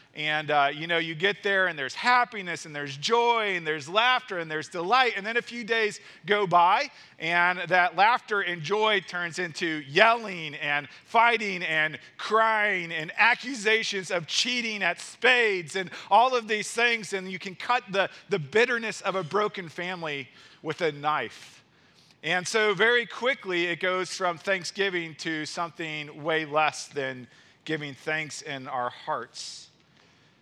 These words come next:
You know, I think it is telling, I think it is telling that we have to have a holiday called Thanksgiving.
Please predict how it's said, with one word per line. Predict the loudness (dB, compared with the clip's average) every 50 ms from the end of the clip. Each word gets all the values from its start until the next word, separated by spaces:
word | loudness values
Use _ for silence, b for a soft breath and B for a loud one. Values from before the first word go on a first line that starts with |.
| b b -10
You | -4
know, | 0 2
I | 2 2
think | 2 0 -2 -4 -4 0 0
it | 0 0
is | 2 0 -2 -2 -4 -8 -10 -12
telling, | -10 -6 -2 0 0 0 -2 -4 -8 -10 -12 -14 -18 -20 _ _ _ _ _ _ _ _ _ _ _ _ _ -20 _ _ -12 -8
I | -8 -6
think | -4 -4 -6 -4 -4
it | -4 -6
is | -6 -8 -10 -12
telling | -14 -6 -2 -2 0 0 -2 -4 -8 -12 -12 -16 -18 -20 b b b b b b b b b b b b _ 0
that | 2 2 2 2
we | 0 -4 -4
have | -4 -4 -2 0 2 2 2 0 -2
to | -6 -6
have | -2 0 0 0 0
a | -2
holiday | -4 -2 -2 -2 -2 -2 -4 -6 -6 -8
called | -8 -6 -6 -8 -6 -6
Thanksgiving. | -8 -10 -12 -12 -12 -12 -12 -12 -12 -16